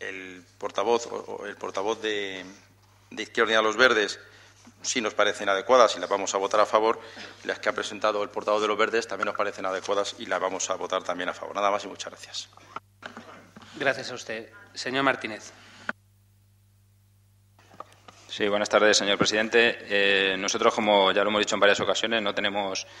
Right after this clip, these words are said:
Speaker 3: esos complejos de izquierdas y de derechas. Vamos a votar lo que creemos es lo mejor para los ciudadanos de, de Alcorcón, independientemente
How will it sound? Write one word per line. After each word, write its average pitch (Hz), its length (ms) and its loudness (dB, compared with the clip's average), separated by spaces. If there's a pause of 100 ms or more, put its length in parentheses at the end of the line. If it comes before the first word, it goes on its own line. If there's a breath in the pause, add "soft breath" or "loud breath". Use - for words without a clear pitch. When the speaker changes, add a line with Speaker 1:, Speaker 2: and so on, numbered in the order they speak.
(160 loud breath)
Speaker 3:
esos - 200 -2
complejos 98 540 0
de 95 100 4
izquierdas 98 400 -2
y 95 60 -6
de 98 60 -2
derechas. 120 380 2
Vamos 104 220 0
a 104 40 0
votar 107 380 4 (280 loud breath)
lo 101 100 -4
que 95 80 -2
creemos 104 360 0
es 101 120 2
lo 101 80 2
mejor 104 320 4
para 98 220 8
los 92 400 -2
ciudadanos 95 500 -4
de, 92 420 -2
de 92 120 -6
Alcorcón, 95 400 -2
independientemente 110 960 0